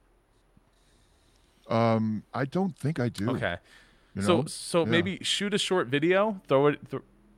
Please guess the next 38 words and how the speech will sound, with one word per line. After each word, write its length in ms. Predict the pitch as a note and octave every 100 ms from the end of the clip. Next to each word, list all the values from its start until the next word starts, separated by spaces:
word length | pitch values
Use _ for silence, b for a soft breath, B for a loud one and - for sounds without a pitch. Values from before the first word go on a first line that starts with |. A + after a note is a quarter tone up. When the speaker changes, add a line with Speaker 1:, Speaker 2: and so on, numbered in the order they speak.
| _ - _ _ _
Speaker 2:
throw 160 | C3+ C3+
it 80 |
to 80 | C3+
H 240 | A2+ C3 -
V 140 | C3
N 160 | B2+ A#2+
N. 300 | A#2 D3 C#3+ -
Um, 600 | A#2 A2+ A2 G#2+ G#2 G#2 - - _
you 160 | D3 B2+
know, 80 |
I, 160 | A#2 C3 -
I 140 | C#3
wouldn't, 420 | F3 G#3 G3 E3 -
I 120 | -
wouldn't 300 | F3+ G#3+ F#3+
put 180 | - F#3
too 140 | - D#3+
much 240 | D#3 -
effort 420 | C#3 - B2 -
behind 420 | G#2+ G#2 G#2 B2+
it. 140 | D#3 D3+
I 60 | B2
would 160 | B2+ B2+
just, 180 | C3 -
you 140 | C#3+ C3+
know, 140 | B2+
do 180 | A2+ C#3
a 60 | C3
couple 340 | - - C#3+
of 80 | B2+
posts, 500 | B2 B2+ C#3 - - B B B
you 120 | - C3
know, 300 | B2 B2+ - F2+
through 220 | - C3 A#2
to 180 | -
the 100 | B2 A#2+
sixteen 400 | C#3+ - C#3 A2+
thousand, 580 | G#2+ A#2+ B2 C3 B2+